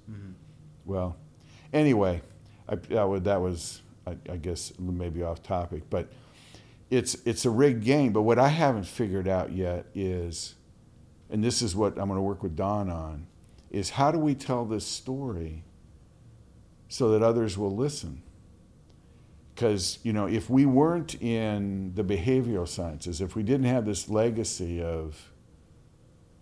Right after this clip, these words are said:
Speaker 2: um, that this is how you evaluate these interventions, if we were, like, say, in the business world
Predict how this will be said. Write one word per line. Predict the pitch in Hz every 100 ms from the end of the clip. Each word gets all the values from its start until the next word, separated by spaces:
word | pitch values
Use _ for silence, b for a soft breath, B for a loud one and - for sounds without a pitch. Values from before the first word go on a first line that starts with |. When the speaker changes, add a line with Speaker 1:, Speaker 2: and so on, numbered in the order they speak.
| _ - - - - _ - _ - - -
Speaker 2:
um, | 85 80 76 69 82 - - -
that | 90 -
this | 113 -
is | 107 87
how | 107 101
you | 95 87 90 87
evaluate | 78 90 95 101 90 85 78
these | - 78 80
interventions, | 92 85 76 92 117 - 76 65 71 -
if | - 92
we | 107
were, | 101
like, | 90
say, | - 107
in | 95
the | 78
business | 73 101 107 92 -
world | 64 62 53 85